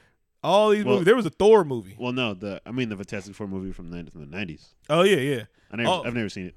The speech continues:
Speaker 2: But
Speaker 1: never
Speaker 2: they
Speaker 1: seen
Speaker 2: sell,
Speaker 1: those
Speaker 2: they sell,
Speaker 1: movies.
Speaker 2: they sell at conventions, though.
Speaker 1: So, like, there was a time when D C was making crappy movies and just getting away with it because Marvel movies were terrible. Terrible. Terrible.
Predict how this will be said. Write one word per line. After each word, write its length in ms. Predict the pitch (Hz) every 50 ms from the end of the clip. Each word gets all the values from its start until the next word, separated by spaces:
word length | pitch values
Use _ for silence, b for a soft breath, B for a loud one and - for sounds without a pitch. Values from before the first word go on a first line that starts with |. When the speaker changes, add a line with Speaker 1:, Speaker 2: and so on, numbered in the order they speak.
| -
Speaker 2:
But 80 | - - 170
Speaker 1:
never 40 | 170 175
Speaker 2:
they 0 | 170 202
Speaker 1:
seen 20 | 208
Speaker 2:
sell, 160 | 196 185 175
Speaker 1:
those 20 |
Speaker 2:
they 60 | 175
sell, 60 | 170 143 131
Speaker 1:
movies. 80 | 123
Speaker 2:
they 100 | 110 113
sell 200 | 107 - 120 101
at 80 | 95 92
conventions, 360 | - 87 95 92 95 87 82 90
though. 120 | 90 87 _ _ _ _ _
Speaker 1:
So, 320 | _ - - 165 151 147
like, 380 | 143 139 143 139 139 135 123 113
there 180 | 143 165 202
was 160 | 220 220 196 180
a 60 | 170
time 400 | - - 330 339 214 196 180 160
when 140 | 151 143 135
D 140 | 170 190 202
C 220 | - - 185 180
was 200 | 165 156 147 131
making 420 | 143 147 143 135 139 131 123 120 - -
crappy 320 | - 156 147 147 - 139
movies 320 | 131 139 170 180 156 135 117
and 80 | 113
just 160 | 117 110 104
getting 180 | 117 127 117 101
away 280 | 101 95 104 135 185 165
with 260 | 127 107 98 98 101
it 140 | 98 92 - _ _
because 540 | - 113 107 - - 120 117 113 110 107 b b b b b b -
Marvel 260 | 104 127 151 139 127
movies 300 | 113 113 110 98 98 90
were 160 | 85 78 - - -
terrible. 1400 | - - - 110 113 117 117 117 113 110 107 107 104 101 101 98 98 98 90 95 95 92 87 80 69 69 - - _ _ _ _ _ _ _ _ b b b b b b b b _ _ _ _ _
Terrible. 1300 | - - - 98 101 101 101 101 101 101 98 98 95 95 95 95 95 95 90 87 87 80 71 67 92 104 _ _ _ _ _ _ _ _ _ _ _ _ _ _ _ _ _ _ _ _ _ _ _ _
Terrible. 520 | - - - 95 87 90 - - - 113